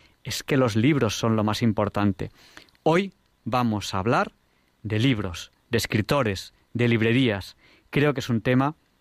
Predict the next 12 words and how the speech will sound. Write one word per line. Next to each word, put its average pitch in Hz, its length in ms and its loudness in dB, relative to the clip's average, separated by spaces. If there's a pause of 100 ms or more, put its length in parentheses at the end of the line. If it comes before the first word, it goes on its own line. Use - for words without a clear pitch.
(220)
que 110 100 -2
les 101 220 0
va 151 260 0
a 110 200 -2
apasionar, 107 640 -2 (260)
no 127 80 0
sé 131 140 0
si 120 80 0
tanto 117 260 2
como 107 160 2
a 101 60 2
mí, 92 180 0